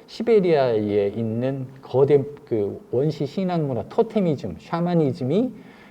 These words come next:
유럽에 확산되어 있었고 그것이 기독교 층에 덮여버렸다라는 담론에 도달을 한 거죠. 근데 그 이-,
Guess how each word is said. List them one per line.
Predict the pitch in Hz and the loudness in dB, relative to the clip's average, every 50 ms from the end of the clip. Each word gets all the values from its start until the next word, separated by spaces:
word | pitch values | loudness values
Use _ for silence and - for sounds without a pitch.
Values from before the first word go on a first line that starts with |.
| - - | -8 -4
유럽에 | 127 127 160 185 196 208 185 170 160 160 | -2 0 0 2 2 2 2 2 0 0
확산되어 | 160 151 214 208 - - 220 202 190 185 170 160 147 | -2 -2 -4 -6 -4 -2 -2 -2 0 0 0 0 0
있었고 | 127 120 107 - 117 107 - - - 156 - 170 - | 0 0 -2 -4 -6 -8 -6 -6 -6 -6 -6 -6 -6
그것이 | - 165 156 160 - - 156 | -4 -2 0 0 0 -2 -4
기독교 | 151 - - 135 156 151 - - - 151 131 | -4 -4 -2 -2 -2 -2 -2 -2 -2 -2 -2
층에 | 139 - - 214 190 185 180 175 165 156 147 139 135 131 120 113 127 151 170 - - - - - - - _ _ - | -2 -4 -6 -4 -4 -2 -2 -2 -2 -2 -2 -2 -4 -4 -2 -2 -4 -4 -6 -10 -14 -20 -20 -20 -20 -20 _ _ -10
덮여버렸다라는 | - 156 - - - 170 147 147 131 113 101 - - 101 90 80 82 - - - - - - _ _ _ - - 110 110 131 156 180 185 180 - - - - - - - - - | -10 -8 -6 -4 -2 0 0 2 0 0 -2 -4 -6 -8 -8 -10 -12 -16 -20 -20 -20 -20 -20 _ _ _ -12 -8 -6 -4 -2 -2 -4 -4 -6 -8 -14 -20 -20 -20 -20 -20 -20 -20
담론에 | - - 123 139 170 165 160 135 117 113 | -6 -2 2 4 4 4 4 4 2 2
도달을 | 110 127 127 120 127 104 107 | 2 0 2 2 0 0 0
한 | 131 165 | -2 0
거죠. | 170 139 - - - - - - - _ _ _ _ _ _ _ _ _ _ _ _ _ _ _ _ _ _ - - | 0 0 -2 -4 -8 -18 -20 -20 -20 _ _ _ _ _ _ _ _ _ _ _ _ _ _ _ _ _ _ -6 -2
근데 | - 220 202 - | 2 4 4 4
그 | - - - 202 | 4 4 4 2
이-, | 143 123 160 190 | 4 4 2 0